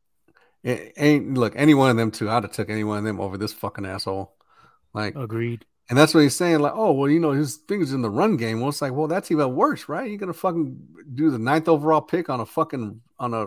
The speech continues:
Speaker 1: on a run blocking fucking lineman? Like, that's stupid. Like, why the fuck
Speaker 2: So
Speaker 1: would
Speaker 2: if
Speaker 1: you do
Speaker 2: Trent
Speaker 1: that?
Speaker 2: don't play, um, you're looking at Jalen Moore and who?
Speaker 1: Um,
Speaker 2: McKivitz is out.
Speaker 1: so I
Speaker 2: Uh,
Speaker 1: think, I think, um, Brunskill slid over to the right side.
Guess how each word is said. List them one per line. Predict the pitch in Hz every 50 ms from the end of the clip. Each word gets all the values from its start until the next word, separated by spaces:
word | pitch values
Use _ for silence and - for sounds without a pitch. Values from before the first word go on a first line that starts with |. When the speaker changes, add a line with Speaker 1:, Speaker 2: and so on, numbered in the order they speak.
| - -
Speaker 1:
on | - 113 107
a | 104
run | 98 98 117 135 147
blocking | 131 131 139 139 139 - 147 131
fucking | - - 147 - 127 110
lineman? | 104 123 156 202 233 240 233
Like, | 220 233
that's | 262 269 - -
stupid. | - - - 123 131 156 170 180 214 - _ _ _ -
Like, | 123 143
why | 180 233
the | 226 185
fuck | - -
Speaker 2:
So | - 190
Speaker 1:
would | 190 180
Speaker 2:
if | 170 175
Speaker 1:
you |
do | 185 180
Speaker 2:
Trent | 202 233 233 202
Speaker 1:
that? | 208
Speaker 2:
don't | 208 175 -
play, | - 208 226 233 202 185 180 175 151 - _ _ _ _ -
um, | 165 151 151 151 147 143 143 135 127 113 107 _ _ _
you're | - 147 160
looking | 175 151 165 156
at | 143
Jalen | 117 - 165 165 160 160 156
Moore | 156 156 156
and | 147 127
who? | 110 185 233 143 - - _ _ _ _ _ _ _ _ _ _ _ _ _ _ _ _ _ _ _ _ _ - - - _ _ -
Speaker 1:
Um, | 123 120 120 117 117 117 117 117 117 113 110 110 104 101 98 95 - -
Speaker 2:
McKivitz | 139 120 - - 175 170 190 170 -
is | 190 160 139
out. | 147 139 143 147 160 196
Speaker 1:
so | - - - - _ - 123 127
I | 139 127
Speaker 2:
Uh, | 127 123
Speaker 1:
think, | 170 160 143 117 - _ _ _ _ _ -
I | 120 120
think, | - - 156 143 131 -
um, | - 127 123 123 120 113 107 104 98 101 - _ _
Brunskill | 120 120 123 123 - - - 117 110 107 104 101 104 - -
slid | - - - 117 117 113
over | 107 101 98
to | 101
the | 98 92
right | 98 101 101 92 -
side. | - 101 98 95 90 90